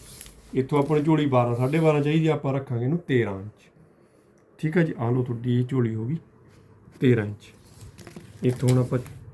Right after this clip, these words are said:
ਲਾਵਾਂਗੇ ਇੱਧਰੋਂ ਸਕੇਲ ਕਰਕੇ। ਸਕੇਲ ਦੀ ਜਿਹਦੇ ਭੈਣਾਂ ਕੋਲੇ ਹਜੇ ਤੱਕ ਨਹੀਂ ਲਿਆਂਦਾ ਨਾ, ਜ਼ਰੂਰ ਲੈ ਕੇ ਆਓ। ਬਿੰਦੇ ਝੱਟੇ ਲੋੜ ਪੈਂਦੀ ਤੁਹਾਡੇ ਸਾਹਮਣੇ ਹੀ, ਹਨਾ? ਇੱਕ ਵੀ ਚੀਜ਼ ਇਹੋ ਜਿਹੀ ਨਹੀਂ ਜਿਹੜੀ ਸਕੇਲ ਤੋਂ ਬਿਨਾਂ ਕੱਟੀ ਜਾਂਦੀ ਹੈ।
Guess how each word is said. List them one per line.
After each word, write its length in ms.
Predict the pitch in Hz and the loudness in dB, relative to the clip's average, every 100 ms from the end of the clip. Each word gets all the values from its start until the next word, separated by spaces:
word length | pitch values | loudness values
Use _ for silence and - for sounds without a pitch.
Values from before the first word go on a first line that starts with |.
| - - | -18 -10
ਲਾਵਾਂਗੇ 420 | 120 117 117 120 | -4 -2 -2 -4
ਇੱਧਰੋਂ 220 | 120 135 | -4 -6
ਸਕੇਲ 340 | 131 - 131 143 | -6 0 2 4
ਕਰਕੇ। 380 | 160 143 - 165 - - - - - - - - - - - | 2 2 -2 -6 -8 -20 -20 -20 -20 -20 -20 -20 -20 -20 -20
ਸਕੇਲ 400 | - - 151 170 | -14 0 4 6
ਦੀ 140 | 180 | 4
ਜਿਹਦੇ 200 | 175 156 | 0 2
ਭੈਣਾਂ 360 | 185 190 170 143 | 2 4 4 4
ਕੋਲੇ 200 | 135 156 | 4 4
ਹਜੇ 200 | 131 131 | 4 2
ਤੱਕ 200 | 143 143 | 0 0
ਨਹੀਂ 240 | 151 143 | 2 4
ਲਿਆਂਦਾ 200 | 160 175 | 4 4
ਨਾ, 80 | 160 | 4
ਜ਼ਰੂਰ 420 | 180 139 147 180 | 2 2 4 4
ਲੈ 140 | 180 160 | 6 6
ਕੇ 160 | 143 | 6
ਆਓ। 180 | 135 131 | 4 4
ਬਿੰਦੇ 280 | 156 147 143 | 2 2 2
ਝੱਟੇ 240 | 147 160 | 2 2
ਲੋੜ 180 | 151 135 | 4 4
ਪੈਂਦੀ 200 | 123 117 | 2 -2
ਤੁਹਾਡੇ 220 | 113 135 | 0 0
ਸਾਹਮਣੇ 340 | 143 131 143 156 | 2 2 2 2
ਹੀ, 80 | 123 | 4
ਹਨਾ? 200 | 127 165 - _ _ - - - | 2 -2 -6 _ _ -20 -20 -8
ਇੱਕ 240 | - 143 170 | -2 0 4
ਵੀ 100 | 170 | 2
ਚੀਜ਼ 260 | 151 151 151 | 2 4 6
ਇਹੋ 180 | 143 | 6
ਜਿਹੀ 100 | 139 | 6
ਨਹੀਂ 80 | 135 | 4
ਜਿਹੜੀ 160 | 127 147 | 2 0
ਸਕੇਲ 340 | 156 139 143 | -2 -2 0
ਤੋਂ 100 | 143 | 0
ਬਿਨਾਂ 140 | 135 165 | -2 -2
ਕੱਟੀ 300 | 147 123 110 | -4 -4 -4
ਜਾਂਦੀ 380 | 104 101 | -4 -6
ਹੈ। 40 | 107 | -10